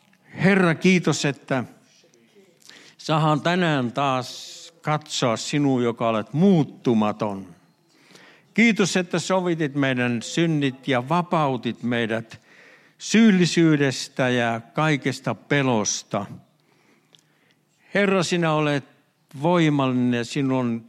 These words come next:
työ kesken tässä maailmassa. Sinä etsit kadonneita, tahdot pelastaa, sinä tahdot parantaa, vaikuttaa tässä maailmassa.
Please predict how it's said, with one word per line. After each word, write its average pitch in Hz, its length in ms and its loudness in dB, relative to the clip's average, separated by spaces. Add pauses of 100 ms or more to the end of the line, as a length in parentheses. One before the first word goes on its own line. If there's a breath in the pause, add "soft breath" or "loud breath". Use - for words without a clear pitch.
työ 185 260 4
kesken 127 560 -6
tässä 104 340 -10
maailmassa. 120 880 -8 (840 soft breath)
Sinä 127 380 -12 (100)
etsit 151 600 -6
kadonneita, 113 1080 0 (640 soft breath)
tahdot 123 460 -6
pelastaa, 123 720 -2
sinä 127 280 -6
tahdot 123 480 -8
parantaa, 120 880 -2 (120)
vaikuttaa 113 840 -4
tässä - 380 -14
maailmassa. 104 800 -14